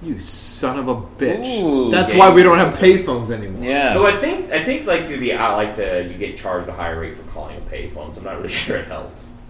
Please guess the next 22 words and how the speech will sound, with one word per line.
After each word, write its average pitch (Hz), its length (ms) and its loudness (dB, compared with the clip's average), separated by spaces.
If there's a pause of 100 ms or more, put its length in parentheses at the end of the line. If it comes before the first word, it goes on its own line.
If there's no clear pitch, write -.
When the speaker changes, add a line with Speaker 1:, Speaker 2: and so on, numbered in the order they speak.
(120)
Speaker 3:
I 107 180 -4
don't - 100 -10
know - 60 -6
Speaker 2:
Yeah. 82 180 -10
Speaker 3:
if - 80 -18
you - 60 -16
do - 60 -14
or - 40 -14
Speaker 2:
I - 20 -12
mean, 123 120 -8
Speaker 3:
not. 123 80 -4
Speaker 2:
it - 40 -10
seemed 190 240 -6
cool. 80 420 -6 (1500)
Wow. 92 60 -16 (1500)
Payphones. - 580 -16
I 131 80 0
remember, 185 720 0
like, 110 180 -8
back 139 240 2
in 104 80 -6
Hebron, 90 680 -6